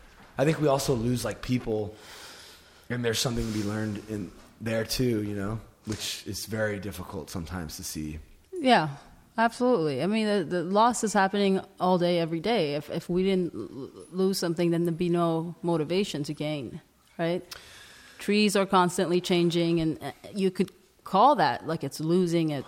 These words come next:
Speaker 2: a
Speaker 1: Right.
Speaker 2: layer, but really,
Speaker 1: Yeah.
Speaker 2: I can't have access to what's beyond that unless I'm willing to let go.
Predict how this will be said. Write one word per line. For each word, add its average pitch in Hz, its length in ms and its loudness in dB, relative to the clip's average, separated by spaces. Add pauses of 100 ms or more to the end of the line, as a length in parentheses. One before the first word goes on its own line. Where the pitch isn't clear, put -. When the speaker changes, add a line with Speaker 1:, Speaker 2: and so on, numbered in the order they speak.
(120)
Speaker 2:
a 143 80 0
Speaker 1:
Right. 127 160 6
Speaker 2:
layer, 190 600 6
but 175 160 4
really, 180 480 6
Speaker 1:
Yeah. 139 360 0
Speaker 2:
I 190 60 4
can't 202 260 4
have 196 160 4
access 196 500 2
to 170 380 2 (380)
what's 170 160 0
beyond 202 440 4
that 160 300 4
unless 170 300 2
I'm 180 160 4
willing 175 300 4
to 165 60 0
let 165 220 0
go. 165 440 4